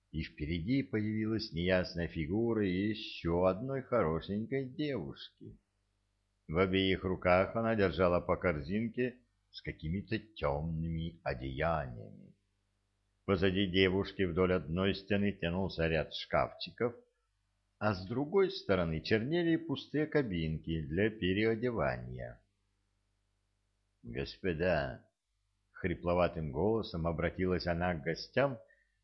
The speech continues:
протягивая каждому по корзинке. «Не угодно ли вам переодеться в эти костюмы?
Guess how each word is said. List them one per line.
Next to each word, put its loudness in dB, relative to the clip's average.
протягивая 2
каждому 2
по -4
корзинке. -8
«Не -6
угодно 0
ли 2
вам 0
переодеться 2
в -2
эти -4
костюмы? -12